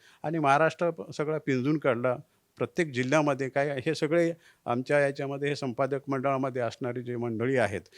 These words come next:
मग ते, अ, अ, डॉक्टर अशोक इंगळे असतील, राम दुतोंडे असतील किंवा डॉक्टर सुनील अवचार असेल, मच्छिंद्र चोरमारे असतील किंवा डॉक्टर अशोक नारनवरे असतील, डॉक्टर प्रकाश मोगले असतील, डॉक्टर, अ,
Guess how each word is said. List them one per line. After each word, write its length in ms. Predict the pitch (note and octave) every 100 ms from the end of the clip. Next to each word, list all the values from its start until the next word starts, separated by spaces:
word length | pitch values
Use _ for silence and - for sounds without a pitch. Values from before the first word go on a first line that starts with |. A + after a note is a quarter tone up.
| - _
मग 80 | G2
ते, 340 | - A#2+ A2+
अ, 140 | G#2 G2 - _ -
अ, 220 | G2 G2
डॉक्टर 320 | G2+ G2 B2
अशोक 440 | G#2+ - C#3 -
इंगळे 380 | C3 C3 A#2+ A#2+
असतील, 520 | A#2 A2 - A#2+ A#2+ A#2 _ -
राम 260 | A2+ A2+
दुतोंडे 380 | A2 A2 A#2+ A2
असतील 480 | G#2+ G2+ - B2 A2+ B2 _ _ -
किंवा 160 | A2+
डॉक्टर 280 | A2+ G#2+ B2+
सुनील 340 | - B2+ C#3+
अवचार 360 | C3+ B2+ A#2+ A2
असेल, 280 | G2 - A2+
मच्छिंद्र 440 | A2 - B2 C3
चोरमारे 480 | B2 B2+ A2+ A#2 G#2
असतील 360 | F#2+ - A#2 A#2 - - _ _
किंवा 400 | B2 C3+ C#3 C#3 C#3+
डॉक्टर 320 | A2+ A2 -
अशोक 260 | A#2+ - D#3+
नारनवरे 500 | C3 B2 B2+ C#3 C3+
असतील, 320 | A#2 G2+ A2+ G#2+
डॉक्टर 380 | A2 - B2+
प्रकाश 640 | A#2+ - _ A#2+ G#2+ C#3 -
मोगले 300 | B2 A#2+ A#2
असतील, 420 | G#2+ - G#2+ G#2 - _ _ _
डॉक्टर, 640 | G#2 - C3 B2 B2
अ, 40 | B2